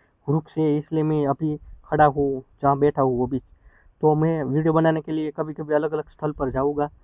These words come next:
क्योंकि आपके थोड़ा समझ में आए इसलिए। तो जिस, किसी भी फार्मर हो, कोई भी फार्मर हो, मतलब कोई પણ ખેડૂત મિત્રો આપણે, આપણા ગુજરાતી ભાષામાં વાત કરીશું અત્યારે, કે વૃક્ષ કાપવાના નથી, ચોમાસું આવે ત્યારે વૃક્ષ વાવવા જરૂરી છે.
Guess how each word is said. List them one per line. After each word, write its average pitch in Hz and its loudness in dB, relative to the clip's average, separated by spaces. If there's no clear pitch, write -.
क्योंकि 143 -2
आपके - 2
थोड़ा 147 -2
समझ 147 -2
में 131 -4
आए 127 0
इसलिए। 113 -4
तो 160 4
जिस, 165 0
किसी 160 0
भी 175 4
फार्मर 160 4
हो, 156 4
कोई 160 4
भी 156 0
फार्मर 151 2
हो, 127 0
मतलब 143 -2
कोई 160 2
પણ 156 0
ખેડૂત 160 -2
મિત્રો 147 -2
આપણે, 131 0
આપણા 143 -2
ગુજરાતી 156 0
ભાષામાં 143 0
વાત 143 2
કરીશું 143 -4
અત્યારે, 127 -8
કે 135 0
વૃક્ષ 151 -2
કાપવાના 147 4
નથી, 139 -4
ચોમાસું 147 -2
આવે 143 0
ત્યારે 131 -6
વૃક્ષ 127 -8
વાવવા 135 2
જરૂરી 139 2
છે. 117 -10